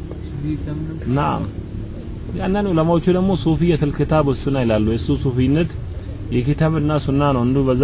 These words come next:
Speaker 2: ሰዓትም ይላሉ። እኔ ግን የምለው ትክክለኛው ሱፊያ ነው። ነገር ግን ልብሱን አውልቆ ምናምን ራቁት የሚል አለ። እም፣ እንደ ኢማም አልገዛሊ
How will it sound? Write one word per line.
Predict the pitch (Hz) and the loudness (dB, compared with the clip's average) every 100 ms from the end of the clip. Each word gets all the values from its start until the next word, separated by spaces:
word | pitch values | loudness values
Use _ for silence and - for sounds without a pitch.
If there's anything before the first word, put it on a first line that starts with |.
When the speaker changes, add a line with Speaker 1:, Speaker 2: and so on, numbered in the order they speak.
| 143 | 4
Speaker 2:
ሰዓትም | - 135 156 | 4 0 0
ይላሉ። | 139 117 120 175 240 - - - - - - - - - - - | 2 2 2 0 -2 -4 -8 -8 -10 -10 -10 -10 -10 -10 -10 -8
እኔ | - 131 143 | 0 6 6
ግን | 143 | 6
የምለው | 143 151 156 135 175 175 139 | 6 6 6 6 4 0 -6
ትክክለኛው | - 165 175 180 170 170 170 | -2 -2 0 2 2 2 0
ሱፊያ | - 143 131 131 | 0 0 2 2
ነው። | 113 90 - - - - | 2 -2 -6 -10 -10 -6
ነገር | 127 139 156 | 0 2 4
ግን | 165 170 147 | 4 2 2
ልብሱን | 143 147 - | 0 2 2
አውልቆ | 160 139 143 - 156 | 6 6 6 2 2
ምናምን | 143 147 156 156 143 - - - - | 4 4 4 2 0 -4 -12 -10 2
ራቁት | 127 139 - 151 | 6 6 4 2
የሚል | 135 135 | 4 6
አለ። | 127 113 95 85 - - - - - - - - - - | 6 4 0 -4 -8 -10 -10 -10 -12 -12 -12 -12 -8 -2
እም፣ | 131 143 127 101 95 135 - - - - - - - | 0 2 2 0 -2 -8 -10 -10 -10 -12 -12 -8 0
እንደ | 135 120 127 127 | 2 4 4 2
ኢማም | 135 147 147 | 2 4 4
አልገዛሊ | 131 127 127 143 | 6 6 8 8